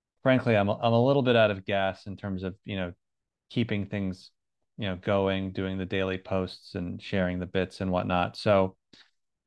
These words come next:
you know, I feel like this podcast, one of the things that it allows me to do is, uh, you know, I'm in a great position to have all of these Steely Dan fans, you know, gathered together in one place, but this gives me a chance to do something new with it by, uh,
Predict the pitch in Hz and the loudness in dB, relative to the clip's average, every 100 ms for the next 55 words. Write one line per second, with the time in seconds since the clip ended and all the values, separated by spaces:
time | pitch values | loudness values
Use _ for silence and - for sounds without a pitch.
0 | _ 208 180 147 135 - 143 123 110 - | _ 6 8 8 6 6 6 6 4 -4
1 | - 107 104 107 98 92 _ 107 98 92 | 4 4 4 2 0 0 _ -4 -2 -2
2 | 104 98 92 - 98 98 - - 110 101 | -2 -2 -4 0 2 2 -4 -4 0 2
3 | 104 101 95 107 107 165 190 147 113 101 | 4 4 2 -2 -2 2 2 4 2 0
4 | - - 104 101 98 104 - _ _ _ | -10 0 4 6 4 2 -4 _ _ _
5 | _ _ _ _ _ _ _ 123 113 110 | _ _ _ _ _ _ _ 0 2 0
6 | - - 127 127 113 110 _ 123 123 107 | 0 -2 0 2 0 -2 _ -2 0 -4
7 | 107 117 110 104 101 104 101 - 104 110 | -6 -6 -4 -4 2 2 2 2 4 4
8 | 104 104 98 - 113 104 104 104 95 98 | 4 0 -2 -2 0 2 2 2 0 -2
9 | 95 92 95 92 92 101 101 90 101 101 | -4 -4 -4 -2 2 2 2 0 0 2
10 | 98 92 95 92 - 170 123 113 117 131 | 2 0 -2 -6 0 2 2 -2 -4 -4
11 | 117 127 113 104 113 95 - 107 98 - | 0 0 0 0 -2 -2 -2 -2 -2 -4
12 | 101 101 98 - 110 98 98 92 101 127 | -4 0 -2 -2 -2 -2 -4 -2 4 4
13 | 110 95 98 92 - 98 92 92 90 90 | 4 2 -2 -4 -2 2 2 2 0 -2